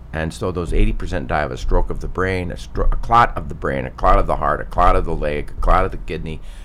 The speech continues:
a clot of the G I tract, a clot somewhere. It, it kills people off in the end,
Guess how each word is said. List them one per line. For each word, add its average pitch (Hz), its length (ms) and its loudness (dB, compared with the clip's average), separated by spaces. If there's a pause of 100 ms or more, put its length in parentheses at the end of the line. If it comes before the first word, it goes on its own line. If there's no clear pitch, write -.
(120)
a - 60 -12
clot 110 300 4
of 110 60 2
the 92 60 -2
G 90 220 -4
I 85 80 -4
tract, 85 340 -10 (440)
a 113 40 4
clot 156 300 -2
somewhere. - 400 -8 (180)
It, 104 120 -6 (140)
it 104 260 -2
kills 120 260 0
people 117 340 -4
off 80 280 -2
in 90 100 -8
the 87 160 -8
end, 69 200 -10